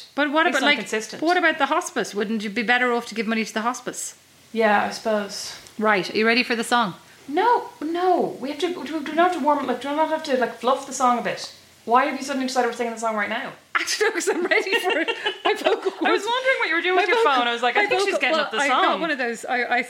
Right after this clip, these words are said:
Speaker 1: I, I have the lyrics pulled up, but then when I went in to pull them up again, I had one of those stupid Google, "You've won
Speaker 2: Well,
Speaker 1: twenty thousand dollars,"
Speaker 2: so
Speaker 1: and I
Speaker 2: this is
Speaker 1: couldn't find
Speaker 2: interesting
Speaker 1: it.
Speaker 2: to me as well, because this is not the song Mum wants at her funeral, but the song you want to sing at her
Speaker 1: No,
Speaker 2: funeral.
Speaker 1: no, no, no, no, no, no, no, no, no.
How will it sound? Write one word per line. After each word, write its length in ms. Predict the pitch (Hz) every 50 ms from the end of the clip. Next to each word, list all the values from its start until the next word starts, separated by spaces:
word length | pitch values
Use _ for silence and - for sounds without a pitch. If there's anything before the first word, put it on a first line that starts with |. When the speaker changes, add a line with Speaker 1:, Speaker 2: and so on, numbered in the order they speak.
| - -
Speaker 1:
I, 120 | 240 233 - - - - -
I 60 | - 247
have 200 | 254 294 262 247
the 60 | 277
lyrics 340 | 262 269 269 269 269 269 -
pulled 220 | - 262 240 220
up, 140 | 226 220 -
but 100 | 226 190
then 120 | 233 233
when 80 | 226 226
I 40 | 220
went 220 | 220 226 233 -
in 80 | 254 233
to 80 | - -
pull 180 | - 254 233
them 100 | 214 220
up 140 | 208 208 -
again, 320 | 220 202 226 214 208 202
I 120 | - 190 202
had 140 | 214 208 202
one 80 | 226
of 60 | 220
those 160 | 208 208 208 208 -
stupid 260 | - 220 196 196 -
Google, 320 | - 359 381 311 320 202
"You've 260 | 151 - 208 240 220 247
won 320 | 320 392 403 370 302 247
Speaker 2:
Well, 140 | 226 427 415
Speaker 1:
twenty 260 | - 311 302 302 302
thousand 320 | - 294 294 294 294 294
dollars," 340 | 277 320 320 311 269 196 175
Speaker 2:
so 40 | 190
Speaker 1:
and 60 | -
I 40 | 226
Speaker 2:
this 40 | 233
is 60 | 214
Speaker 1:
couldn't 200 | - 247 247 - -
find 120 | 233 -
Speaker 2:
interesting 220 | 359 - - 302 294
Speaker 1:
it. 20 |
Speaker 2:
to 60 | 277 269
me 20 |
as 40 | 262
well, 160 | 320 370 311
because 160 | 294 285 254
this 180 | 247 370 359 330
is 80 | 262
not 240 | 269 277 294 370 381
the 60 | 349
song 260 | - - 240 220 220 214
Mum 180 | 208 208 208
wants 280 | 214 233 320 427 - -
at 60 | 254
her 60 | 208
funeral, 340 | 208 - 208 180 170 139 123 - - _ _ _ _ _ _ _ _
but 140 | - 233 220
the 60 | 247
song 260 | 240 - 269 247 240 233
you 160 | 247 370 415
want 140 | 381 339 -
to 40 |
sing 140 | - 226 202
at 60 | 190
her 60 | 190 185
Speaker 1:
No, 40 | -
Speaker 2:
funeral. 180 | 254 262 277 269
Speaker 1:
no, 60 | 269
no, 160 | 254 233 196 185
no, 240 | 190 185 175 151 147
no, 0 |
no, 160 | 170 196 214
no, 140 | 214 202 185
no, 60 | 156 - -
no, 100 | - 185
no. 140 | 185 180 -